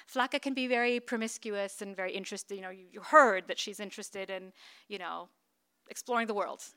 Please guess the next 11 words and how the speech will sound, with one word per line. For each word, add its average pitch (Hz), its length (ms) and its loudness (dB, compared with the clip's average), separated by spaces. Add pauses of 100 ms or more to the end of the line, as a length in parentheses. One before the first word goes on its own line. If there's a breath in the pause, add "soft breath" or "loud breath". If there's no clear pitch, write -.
(120)
<laughs> - 240 -8
And, 302 380 8
um, 262 280 12 (320 loud breath)
and 294 140 10 (240)
if - 160 0
she 359 180 4
were 359 140 2
the 302 120 4
only 294 400 4
main 254 260 -2
character, 240 640 0